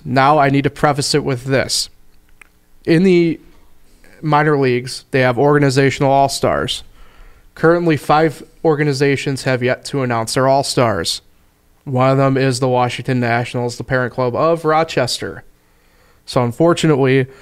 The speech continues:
uh, we do have a few awards that have yet to be announced. We'll mention those, obviously, our next podcast, but did wanna preface it with that before we jumped into, like, where we get to Syracuse, where they do have organizational all-stars, uh, so far for the Mets. So, uh, we'll keep everybody informed with that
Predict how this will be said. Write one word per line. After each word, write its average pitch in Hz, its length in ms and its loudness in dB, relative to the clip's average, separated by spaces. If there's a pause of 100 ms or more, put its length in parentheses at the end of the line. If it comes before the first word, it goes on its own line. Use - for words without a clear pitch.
(340)
uh, 117 160 0
we 120 80 2
do 135 120 2
have 131 120 2
a 120 60 -2
few 147 180 2
awards 135 360 2
that 123 160 0
have 123 180 -2
yet 175 180 2
to - 80 -8
be 143 140 0
announced. 117 420 -2
We'll 117 140 -6
mention 143 320 -2
those, 127 160 -4
obviously, 123 420 -4
our 120 60 -4
next 120 320 -2
podcast, 120 680 -4
but 120 400 -2
did 123 140 0
wanna 123 180 0
preface 123 260 -4
it 131 60 -2
with 120 100 -2
that 117 140 -2
before 120 240 -6
we 120 120 -4
jumped 113 280 -8
into, 120 400 -6
like, 113 260 -8
where 113 180 -6
we 117 120 -8
get 113 160 -8
to - 40 -8
Syracuse, 151 520 -2
where 117 100 -4
they 127 80 -4
do 131 140 -2
have 120 160 -4
organizational 90 640 -8
all-stars, 67 640 -14 (760)
uh, 117 140 -2
so 117 160 -4
far 117 220 -2
for 117 80 -10
the 120 80 -10
Mets. - 240 -8
So, - 320 -4 (500)
uh, 50 260 -4
we'll 139 220 0
keep 160 240 0
everybody 143 280 4
informed 123 320 -2
with 113 100 -2
that 120 260 0